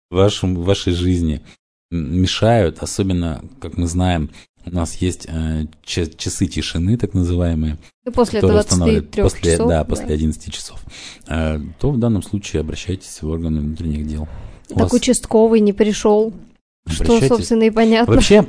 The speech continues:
Speaker 1: э, когда у нас, э, не работает полиция, то, э, прямой ход в прокуратуру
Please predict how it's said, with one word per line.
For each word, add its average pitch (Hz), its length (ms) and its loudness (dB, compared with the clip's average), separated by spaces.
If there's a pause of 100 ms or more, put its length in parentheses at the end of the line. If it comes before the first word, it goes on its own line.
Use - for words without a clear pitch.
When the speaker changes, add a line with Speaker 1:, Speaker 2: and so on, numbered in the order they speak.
(120)
Speaker 1:
э, 104 260 4 (220)
когда 113 280 4
у 120 80 8
нас, 123 300 4
э, 92 380 -2
не 98 140 0
работает 107 500 0
полиция, 110 640 2 (560)
то, 123 300 6
э, 87 360 -2 (100)
прямой 95 280 2
ход 104 220 0
в - 20 -20
прокуратуру 82 720 -4